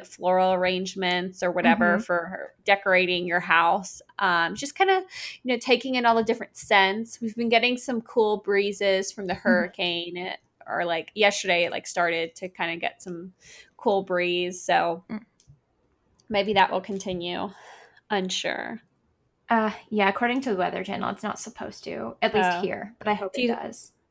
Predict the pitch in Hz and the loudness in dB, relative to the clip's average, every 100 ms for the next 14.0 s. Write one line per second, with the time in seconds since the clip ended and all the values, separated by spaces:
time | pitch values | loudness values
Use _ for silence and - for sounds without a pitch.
0 | _ _ _ - 247 240 226 208 196 208 | _ _ _ -2 0 2 6 6 4 -2
1 | 190 185 - 180 185 180 180 175 - 202 | 0 -2 0 0 4 2 2 0 -2 -10
2 | 196 - 214 220 226 226 - _ _ - | -10 -8 -10 -10 -10 -12 -14 _ _ -4
3 | - 320 294 - 302 370 494 415 311 254 | 4 6 6 10 8 8 4 6 4 4
4 | 240 196 180 196 - 131 226 214 262 403 | -2 2 2 2 0 -2 0 4 4 4
5 | 392 - 226 277 269 254 254 254 247 202 | 4 6 6 6 0 2 0 2 2 2
6 | 190 214 214 - 170 190 254 269 277 277 | 2 2 0 0 -2 0 -2 -4 -2 0
7 | 294 - 359 392 - - - _ 220 202 | -2 0 -2 -2 -8 -20 -20 _ 2 4
8 | 196 - 147 - - 214 254 254 226 - | 2 -4 -8 -12 -8 -2 2 4 4 6
9 | 202 202 226 226 226 254 247 269 262 262 | 4 6 4 4 2 0 2 2 4 2
10 | 262 269 269 233 233 226 233 247 254 262 | 2 4 4 4 4 4 4 4 4 2
11 | 254 - - 226 214 196 185 185 - - | 0 2 4 4 4 4 2 2 0 -4
12 | - 226 202 180 127 - - - 220 214 | -4 -4 -2 0 0 0 -8 0 4 6
13 | 208 202 - 226 240 240 285 277 262 | 4 0 -2 0 0 0 -2 0 0